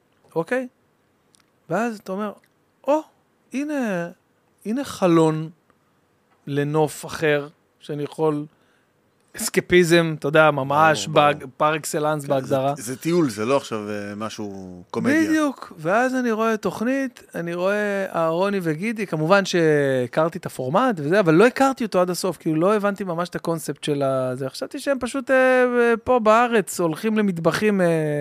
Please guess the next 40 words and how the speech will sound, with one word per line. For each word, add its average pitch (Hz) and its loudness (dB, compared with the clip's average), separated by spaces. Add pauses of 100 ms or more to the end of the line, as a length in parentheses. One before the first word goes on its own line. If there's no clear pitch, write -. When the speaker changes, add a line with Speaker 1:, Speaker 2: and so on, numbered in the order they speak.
(240)
Speaker 1:
הו-, 160 0 (100)
אה, 151 0
מטבח 147 0
הודי, 254 4
מטבח 165 0
מרוקאי, 160 2
ו-, 202 -4 (840)
פתאום 294 -6
ראיתי 277 -2
שזה 214 -6
המסע 196 -6
המופלא 196 -4
שלהם. 135 -4
אהרוני 151 0
יצר 156 -2
איזה, 147 -6 (260)
איזה 139 -4
סדרה, 127 -8
לקח 165 -6
איתו 170 -2 (640)
את, 131 -6
אה, 127 0
גידי, 151 -4
שהוא 147 -4
הכיר 202 -2
אותו 196 0
ככה 180 -6
באיזה, 170 2
הוא 143 -2
ס-, - -10
הוא 160 -6
מספר 160 0
את 147 2
זה 135 -2
במהלך 127 -4
הזה, 143 -2 (1000)
ואני 165 0
התאהבתי 160 0
בדינמיקה 135 -2
שלהם. 117 -14